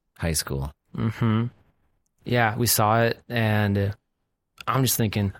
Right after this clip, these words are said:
Speaker 2: "Holy shit." Like, 'cause there's all these, like, little, little symbols in the movie that
Speaker 1: Yes.
Speaker 2: are, that you see in, like, real life, and you're like,
Speaker 1: Yes.
Speaker 2: "Wait a minute. I know what that is.
Speaker 1: Yeah.
Speaker 2: I've seen that before on a one dollar bill. I've seen that before on a hundred dollar bill."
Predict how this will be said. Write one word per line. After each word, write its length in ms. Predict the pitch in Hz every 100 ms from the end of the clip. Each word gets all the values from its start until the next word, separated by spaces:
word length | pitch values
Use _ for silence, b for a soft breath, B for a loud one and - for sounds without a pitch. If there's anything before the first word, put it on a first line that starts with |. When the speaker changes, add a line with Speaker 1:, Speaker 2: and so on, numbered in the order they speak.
| _
Speaker 2:
"Holy 340 | - 107 104
shit." 380 | - - 107 - _ -
Like, 80 | -
'cause 100 | 135
there's 140 | 143
all 180 | - 180
these, 100 | 196
like, 140 | 190
little, 380 | 185 165 160 135 B B B B B
little 200 | 208 147
symbols 840 | 123 - 127 131 139 139 143 - - -
in 100 | 147
the 80 | 139
movie 380 | 147 147 156 151
that 180 | 120
Speaker 1:
Yes. 240 | 92 76 71
Speaker 2:
are, 160 | 110
that 240 | 120 - 131
you 80 | 113
see 200 | - 113
in, 60 |
like, 120 | 110
real 180 | 110 110
life, 300 | 101 98 113
and 80 | 120
you're 80 | 110
like, 100 | 82
Speaker 1:
Yes. 160 | 82
Speaker 2:
"Wait 220 | 107 107 123
a 40 |
minute. 400 | 113 98 98 - - b b b 104
I 100 | 117
know 120 | 139
what 140 | 113
that 200 | 104 98
is. 300 | 95 98 113 -
Speaker 1:
Yeah. 240 | 76 78
Speaker 2:
I've 120 | 117
seen 160 | 117 113
that 120 | 113
before 360 | 135 - 113 107
on 60 |
a 100 | 101
one 200 | 95 101
dollar 280 | 101 95 95
bill. 400 | 95 95 110 123 _
I've 140 | 110 -
seen 140 | 113
that 180 | 104 135
before 300 | 139 110 107
on 120 | 98
a 200 | 95 95 _ b b
hundred 380 | - 104 101
dollar 280 | 95 95 92
bill." 340 | 90 95 107